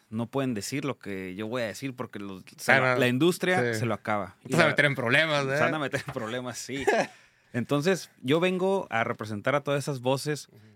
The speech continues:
Speaker 1: de los médicos nuevos que están empezando a hacer medicina estética, que no pueden levantar la mano o que todavía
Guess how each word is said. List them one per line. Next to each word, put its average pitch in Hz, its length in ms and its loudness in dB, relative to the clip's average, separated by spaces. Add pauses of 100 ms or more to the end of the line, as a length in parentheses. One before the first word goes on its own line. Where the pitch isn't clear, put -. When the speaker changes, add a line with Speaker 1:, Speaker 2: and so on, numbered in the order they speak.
Speaker 1:
de 110 100 -6
los 104 160 -4
médicos 120 420 -2
nuevos 117 360 -2
que - 80 -20
están 117 240 -4
empezando 117 400 -4
a 120 40 -2
hacer 113 240 -6
medicina 110 320 -4
estética, 120 500 -8 (300)
que 117 120 -6
no 131 120 -2
pueden 151 320 -2
levantar 113 380 -4
la 123 100 -4
mano 123 240 -4
o 123 140 -2
que 113 100 -6
todavía 135 680 -2